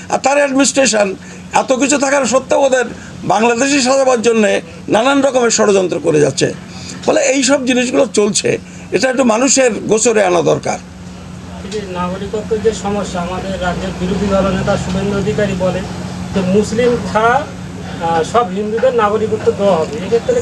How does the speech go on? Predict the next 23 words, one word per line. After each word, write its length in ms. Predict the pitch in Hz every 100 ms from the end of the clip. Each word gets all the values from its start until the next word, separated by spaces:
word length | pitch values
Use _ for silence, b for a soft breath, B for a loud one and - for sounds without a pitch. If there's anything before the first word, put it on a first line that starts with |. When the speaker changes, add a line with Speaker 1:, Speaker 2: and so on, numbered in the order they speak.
| -
Speaker 2:
কি 80 | 220
বলবেন? 200 | 185 170
Speaker 1:
এটা 100 | 190
বুঝতে 280 | 190 220 247
পারছেন, 320 | 240 240 233
ওরা 200 | 208 226
নিশ্চয়ই 300 | 214 208 240
মুসলমান 440 | 233 202 240 233 220
নন, 280 | 208 196 - - - - - - - - - - - - - - - - -
ওরা 140 | 147 202
তো 100 | 208
হিন্দু 300 | 233 247 220
নমশূদ্র, 680 | 220 226 233 190 196 180 - -
ওদের 180 | 170 202
সমস্ত 380 | - 247 277 269
সার্টিফিকেট 500 | 240 233 220 220 214
থাকা 180 | 214 214
সত্ত্বেও 380 | 165 - 240
ওদের 220 | 226 220 202 - B B -
কাজ 220 | 202 -
থেকে 180 | 240 226
বহিষ্কৃত 420 | 220 - 233 196
হচ্ছে। 340 | 202 156 180